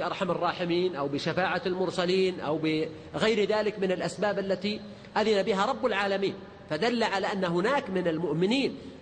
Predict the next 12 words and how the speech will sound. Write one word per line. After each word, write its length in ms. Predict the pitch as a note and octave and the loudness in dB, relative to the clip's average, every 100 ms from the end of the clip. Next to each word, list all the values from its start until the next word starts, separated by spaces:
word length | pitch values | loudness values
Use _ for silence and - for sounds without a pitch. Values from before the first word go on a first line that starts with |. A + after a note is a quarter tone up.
| D#3+ | -4
من 160 | F#3+ | -2
أهل 220 | F#3+ A#3 | 0 2
المعاصي 720 | A#3 G#3 E3+ A#3 B3+ - C#4 C#4 - - | 2 2 2 2 0 -2 -6 -8 -14 -6
من 260 | F#3 G3 | -2 0
يدخل 380 | G3+ B3+ - G#3 | 2 0 0 0
النار 340 | F#3 F#3+ G#3 F#3 | 0 2 2 2
ويعذب 560 | E3+ D#3+ G3+ G3 G3+ | 2 2 0 0 0
بها 180 | G#3+ F#3+ | 0 0
ثم 240 | F#3 F3+ | 0 0
يخرج 460 | F#3 F3+ F3 E3+ G#3+ - - - - - | 2 0 0 0 0 -2 -8 -18 -6 0
منها. 340 | A#3 E3+ - - - - - - - - - - - - - - - - - - - | 2 2 -4 -14 -18 -20 -20 -20 -20 -20 -20 -20 -20 -20 -20 -20 -20 -20 -20 -20 0
قال: 340 | F3+ F#3 F3+ | 2 2 0